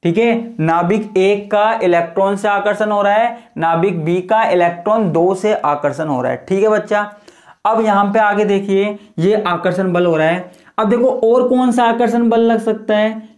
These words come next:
ये देखो नाभिक जो ए है, नाभिक जो ए है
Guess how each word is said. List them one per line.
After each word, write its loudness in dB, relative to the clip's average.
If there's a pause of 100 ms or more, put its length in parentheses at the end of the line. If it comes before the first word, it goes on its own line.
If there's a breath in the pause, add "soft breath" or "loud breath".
(160)
ये 2
देखो 2
नाभिक 2
जो 2
ए 4
है, 0
नाभिक 2
जो 0
ए 2
है 0